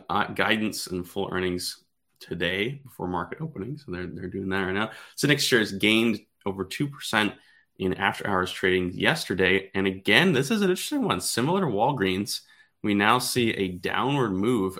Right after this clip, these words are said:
as the earnings are fully revealed this morning, over five percent down pre-market today. One thing to note, folks,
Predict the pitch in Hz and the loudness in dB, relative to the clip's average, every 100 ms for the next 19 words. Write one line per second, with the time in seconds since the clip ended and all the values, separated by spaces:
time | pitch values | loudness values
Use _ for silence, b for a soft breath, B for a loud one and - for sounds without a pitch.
0 | - 90 90 92 - - 95 95 92 - | -10 -8 -6 -6 -10 -8 -4 -4 -6 -8
1 | 90 87 85 - - - 113 127 104 - | -6 -6 -6 -12 -20 -6 -2 0 -2 -6
2 | b - 101 92 98 95 95 92 98 92 | b -8 -4 -2 0 0 0 -4 -6 0
3 | 113 - - 90 87 87 - 101 90 - | 2 0 -2 -2 -2 -4 -2 -2 -4 -8
4 | - 98 117 143 143 117 - 104 98 95 | 0 4 4 2 -6 -8 -4 -2 -2 0
5 | 98 98 98 98 b b b - 127 131 | 0 2 0 -4 b b b 0 2 4
6 | 110 107 104 98 - 90 90 95 98 - | 4 4 2 -4 -4 -4 2 4 2 0
7 | _ _ _ _ _ _ - - 156 185 | _ _ _ _ _ _ -8 -2 0 2
8 | 139 113 110 - 113 92 - | 4 4 2 0 -2 -2 -8